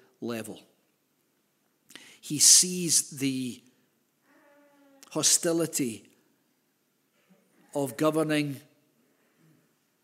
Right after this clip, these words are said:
capacity towards the gospel. He sees the brutal boss in the workplace,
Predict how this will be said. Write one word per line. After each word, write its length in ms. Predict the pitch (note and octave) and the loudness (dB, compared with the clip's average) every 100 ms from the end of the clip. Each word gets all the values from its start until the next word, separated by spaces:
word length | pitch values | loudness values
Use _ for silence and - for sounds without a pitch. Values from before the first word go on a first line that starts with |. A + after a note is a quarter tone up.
| _ _ _ - | _ _ _ -10
capacity 720 | C#3+ - D#3+ E3 D3 B2 A#2+ | -10 -4 -4 -2 -6 -6 -6
towards 420 | B2 B2+ C3 B2 | -4 -4 -4 -6
the 80 | B2+ | -8
gospel. 500 | A#2+ A#2+ - - - _ _ _ _ _ _ _ _ - | -8 -8 -10 -10 -20 _ _ _ _ _ _ _ _ -12
He 180 | E3+ | -2
sees 580 | D#3 - F#3 F#3 E3 B2+ | 2 4 2 -2 -2 -2
the 80 | D3 | -2
brutal 520 | C3+ D3 D3+ C3+ - - _ _ | 0 0 0 -2 -4 -18 _ _
boss 580 | C3+ C#3 G#2+ - - - _ _ _ _ _ _ _ _ | -4 -4 -2 -6 -6 -12 _ _ _ _ _ _ _ _
in 100 | C3+ | -4
the 100 | C3+ | -2
workplace, 840 | B2 B2 - B2+ G#2+ - - - | -2 -6 -10 -16 -14 -14 -14 -16